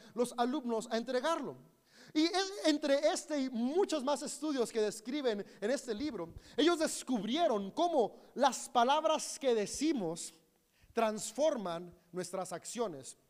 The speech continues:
Porque los estudiantes no solamente tenían que escribirla, aquí me, me brinqué esta parte, sino que tenían que decir en voz audible las frases que completaban. Ahora, no les estaban diciendo nada de manera directa, y esto es lo asombroso.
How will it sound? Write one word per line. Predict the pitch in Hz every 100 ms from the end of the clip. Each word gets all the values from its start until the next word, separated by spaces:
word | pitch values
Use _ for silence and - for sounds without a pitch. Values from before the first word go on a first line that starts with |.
| _ _ _ _
Porque | - 240 262
los | 233
estudiantes | 214 - 214 320 320 302 - - -
no | 247
solamente | 269 262 254 254
tenían | 226 208 214
que |
escribirla, | 226 - 226 320 233 139 -
aquí | 165 214 226
me, |
me | 247 214
brinqué | 214 220
esta | 208
parte, | 202 277 277
sino | 185 220
que | 202 208
tenían | 220 262 277
que | 262 254 - - -
decir | 233 233 240 311 311
en | 233 220
voz | 247 240 -
audible | 208 196 277 294 190 170 - - -
las | 202 220 -
frases | - 311 311 233
que | - 185
completaban. | 185 175 160 214 196 143 135 _ - -
Ahora, | 320 294
no | 240 262 392
les | 403
estaban | 285 302 330 294
diciendo | 240 - 320 311
nada | 269 302 320
de | 285 262
manera | 247 277 302
directa, | 240 226 302 - 214
y |
esto | 254 302
es | 311
lo |
asombroso. | 277 254 202 277 - 180